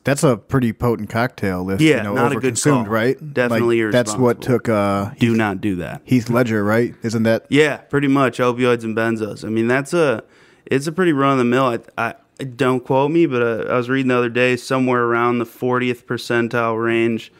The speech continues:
Speaker 2: They were saying, like, somewhere around forty percent of heavy drug users, like, are polysubstance users, so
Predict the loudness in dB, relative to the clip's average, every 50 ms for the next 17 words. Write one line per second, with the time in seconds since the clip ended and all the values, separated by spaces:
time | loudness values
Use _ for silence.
0 | -20 -20 -20 -10 _ -4 -2 0 0 0 2 2 0 0 0 -2 0 0 0 2
1 | 2 2 0 0 -2 -2 -2 -2 -2 -2 -6 -8 -8 -4 0 0 0 0 0 -4
2 | -2 -2 -4 -4 -2 -2 -2 0 -2 -2 -4 -2 -2 -2 -2 0 -2 -2 -2 -2
3 | -4 -6 -4 -4 -2 -2 0 -2 -4 -8 -10 -12 -12 -12 -12 -12 -14 -14 -10 -10
4 | -10 -8 -8 -8 -10 -12 -12 -10 -8 -8 -8 -8 -10